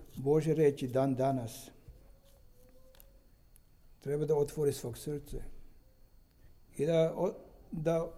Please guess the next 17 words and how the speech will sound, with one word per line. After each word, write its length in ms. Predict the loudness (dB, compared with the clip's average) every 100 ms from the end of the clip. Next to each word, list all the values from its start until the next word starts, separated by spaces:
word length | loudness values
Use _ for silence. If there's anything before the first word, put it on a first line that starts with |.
| 6
pusti 380 | 8 8 4 4
da 140 | 4
Bog 420 | 10 12 12 8 -4 -14 -20 -20 -18 -14 -14 -8
sa 160 | -4 0
svoj 280 | 6 8
milost 500 | 10 10 12 10 6
da 100 | 2
opere 460 | 0 2 6 8 8
to 160 | 6 0
srce. 500 | 2 0 0 -6 -10 -14 -20 -20 -20 -20 -20 -20 -20 _ -20 -20 -20 -20 -20 -20 -20 -20 -20 -20 -20 -14 -4
Jer 140 | -4
to 180 | 0 0
srce 360 | 2 2 0 -2
treba 260 | 0 2
da 120 | 0
bude 320 | 2 2 4 0
hram 580 | -2 -2 0 -2 -4